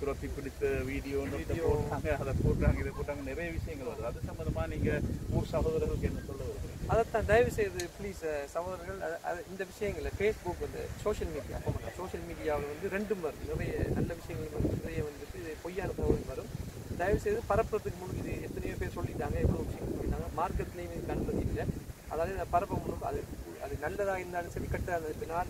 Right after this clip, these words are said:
Speaker 2: இந்த Facebook பேஜ்லேயும் ஒரு, ஒரு நோட் போட்டு இந்த, என்னுடைய ஃப்ரெண்ட்ஸ் எல்லாம் கால் பண்ணி கேட்டாங்க. நியூசிலாந்தில், அஹ், ஜனாதாக்களை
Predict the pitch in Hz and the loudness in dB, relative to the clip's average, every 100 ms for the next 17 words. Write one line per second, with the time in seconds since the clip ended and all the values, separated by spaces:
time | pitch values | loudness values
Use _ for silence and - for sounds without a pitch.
0 | - 165 156 196 - - 185 170 180 180 | -4 -6 -2 -4 -4 -8 -6 -6 -6 -4
1 | 156 147 147 147 139 - - 156 156 156 | -4 -4 -2 -4 -4 -12 -6 -6 -2 -4
2 | 165 170 160 156 156 170 165 156 160 170 | -2 -4 -4 -4 -4 -4 -6 -6 -6 -2
3 | 165 156 151 156 143 123 151 - - - | -2 -2 -2 -4 -4 -6 -6 -8 -8 -8
4 | - - 190 185 175 170 180 170 156 151 | -6 -2 -2 0 0 0 -4 -2 0 0
5 | 147 147 147 143 165 170 160 156 | 2 0 -2 -2 0 0 0 0